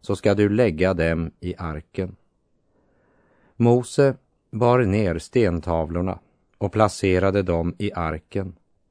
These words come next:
Därefter fortsatte Israels barn sin vandring. Och vi läser i verserna åtta och nio. "På den tiden avskilde Herren Levis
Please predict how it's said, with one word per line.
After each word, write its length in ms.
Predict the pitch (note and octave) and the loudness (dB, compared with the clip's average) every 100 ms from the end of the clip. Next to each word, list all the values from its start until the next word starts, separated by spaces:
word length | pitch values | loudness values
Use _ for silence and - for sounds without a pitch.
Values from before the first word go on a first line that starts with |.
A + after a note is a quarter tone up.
| _ _ _ - | _ _ _ 0
Därefter 640 | G2+ A2+ A#2+ - - G#2 | 4 6 4 2 0 0
fortsatte 680 | - B2 - F#2+ E2+ - A2 | 0 -2 0 -2 0 0 -2
Israels 680 | - A2 D#2+ F2+ F2+ F2 - | -2 -4 -4 -2 0 -2 -4
barn 340 | F2 D#2+ F2 E2 | -4 -2 -4 -8
sin 320 | - F2 D#2 | -8 -4 -2
vandring. 540 | D#2+ F#2+ D#2+ E2+ F#2 G2 _ _ _ _ _ _ _ _ _ _ | 0 -2 -2 -6 -8 -10 _ _ _ _ _ _ _ _ _ _
Och 180 | - F#2 | -4 2
vi 140 | F#2 F#2 | 2 0
läser 540 | G2+ G2+ E2+ - F#2+ | 0 2 2 0 0
i 80 | F#2+ | 2
verserna 420 | A2 G2+ F2 F2 | 0 -2 -2 -4
åtta 600 | - G#2+ - - D2+ D#2 - - | -4 -10 -10 -8 -6 -6 -10 -8
och 160 | D#2+ | -4
nio. 420 | E2+ F#2 E2 F2+ E2 _ _ _ _ _ _ _ _ _ | -4 -4 -6 -8 -10 _ _ _ _ _ _ _ _ _
"På 140 | C3+ | 2
den 320 | C3 C3 C#3 - | 4 4 2 -2
tiden 500 | G2 E2+ F2 F#2+ A2 | -2 0 0 0 2
avskilde 680 | A2+ D#2+ - F2 E2 F2+ | 2 0 -2 -2 0 -2
Herren 640 | F2 A2+ F2 D2+ F2+ D2+ D2+ | -2 0 0 0 -4 -4 -8
Levis 680 | - F#2 F2 F2+ F2+ G2 - | -8 -4 -2 -2 -2 -6 -8